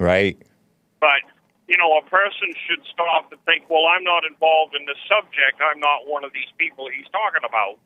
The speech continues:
Speaker 1: Right.
Speaker 2: If the shoe fits, wear it.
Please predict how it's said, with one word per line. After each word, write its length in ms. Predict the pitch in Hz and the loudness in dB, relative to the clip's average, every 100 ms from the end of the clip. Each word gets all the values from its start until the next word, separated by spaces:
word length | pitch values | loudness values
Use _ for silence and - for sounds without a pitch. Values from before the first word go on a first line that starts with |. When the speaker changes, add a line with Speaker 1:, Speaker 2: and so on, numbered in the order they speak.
| _ | _
Speaker 1:
Right. 340 | 104 101 107 - _ _ _ _ _ _ | 0 2 0 -4 _ _ _ _ _ _
Speaker 2:
If 140 | - - - | -8 -6 -8
the 80 | 226 - | -6 -4
shoe 300 | 202 190 190 _ 202 | -2 -2 -6 _ -2
fits, 320 | 147 127 - - - _ _ _ - | 0 -2 -8 -16 -18 _ _ _ -4
wear 360 | 359 302 247 | 0 2 0
it. 80 | 139 | 0